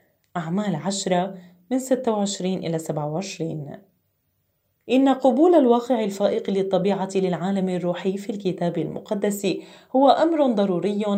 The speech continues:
لفهم الكتاب المقدس، فهو يفسر لماذا فيما يمضي العهد القديم قدما لن تعامل خطية عبادة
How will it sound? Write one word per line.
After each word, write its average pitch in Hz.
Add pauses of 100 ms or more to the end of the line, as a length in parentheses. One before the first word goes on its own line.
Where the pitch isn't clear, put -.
(220)
لفهم 202
الكتاب 190
المقدس، 175 (400)
فهو 320
يفسر 208
لماذا 175 (260)
فيما 254
يمضي 285
العهد 180
القديم 196
قدما 180 (300)
لن 349
تعامل 202
خطية 190
عبادة 180